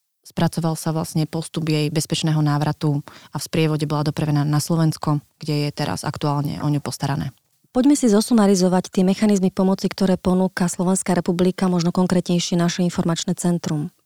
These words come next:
Speaker 1: Informačné centrum na boj proti obchodovaniu s ľuďmi a prevenciu kriminality je gestorom špeciálneho programu podpory a ochrany obetí obchodovania s ľuďmi. V rámci tohto programu,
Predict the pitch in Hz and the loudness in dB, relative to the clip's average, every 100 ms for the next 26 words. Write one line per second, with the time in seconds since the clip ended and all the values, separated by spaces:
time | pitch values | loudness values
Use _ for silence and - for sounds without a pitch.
0 | _ - 196 220 196 170 185 180 190 175 | _ -2 2 2 2 4 4 4 4 4
1 | 170 - 165 160 165 170 170 165 170 165 | 4 2 2 2 2 0 -2 -2 -2 0
2 | 156 165 160 151 - 165 160 156 - 160 | 2 2 0 0 0 0 0 -2 0 2
3 | 165 160 156 147 160 - 147 143 147 160 | 2 2 0 0 0 -2 -2 -2 -2 -6
4 | _ - - 156 160 160 156 151 160 160 | _ -12 -6 -2 0 0 0 0 0 0
5 | 156 147 156 - 151 147 143 156 151 147 | 2 0 -2 -4 -2 0 -2 0 0 0
6 | 147 139 147 139 147 143 143 143 147 139 | -2 -2 -2 -2 -2 0 2 2 2 0
7 | 135 117 - - _ - 175 170 185 190 | 0 -4 -8 -20 _ 0 2 2 0 -2
8 | 202 185 170 170 156 151 | -2 0 0 2 0 0